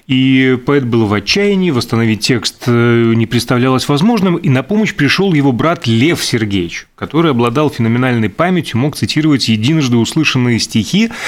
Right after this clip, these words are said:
и, м, ту самую злополучную пятую главу Лев Сергеевич как раз-таки читал разок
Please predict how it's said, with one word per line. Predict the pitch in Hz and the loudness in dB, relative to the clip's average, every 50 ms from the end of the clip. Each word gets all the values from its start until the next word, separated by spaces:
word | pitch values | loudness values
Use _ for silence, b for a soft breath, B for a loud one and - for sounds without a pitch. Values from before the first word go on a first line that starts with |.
| B B B B B B | B B B B B B
и, | - 147 147 147 147 147 | -2 0 2 2 2 2
м, | 151 147 147 139 92 135 143 143 143 143 139 139 131 | 2 2 0 -2 -2 -2 -2 0 0 0 0 0 0
ту | 135 - 175 165 147 | 0 0 0 0 0
самую | - - 160 147 143 135 | 0 0 0 2 2 0
злополучную | 110 117 117 - 135 139 147 135 - - 127 117 | 0 -2 0 0 2 2 2 2 2 0 -2 0
пятую | - 139 123 - - 113 | 0 -2 -2 -2 -4 -2
главу | 107 123 135 160 165 | 0 0 0 2 2
Лев | 131 139 - | 0 0 0
Сергеевич | - 131 117 135 139 127 - | -2 -2 0 0 0 0 0
как | - 131 - - | -2 -4 -2 -2
раз-таки | 147 139 - - 131 - - 120 | -2 -2 -2 -4 -4 -4 -4 -2
читал | - - 190 190 - 151 123 120 | -2 -2 -2 -2 -2 -2 0 0
разок | 123 123 131 127 170 202 185 196 - | 0 0 0 0 0 -2 -2 -4 -8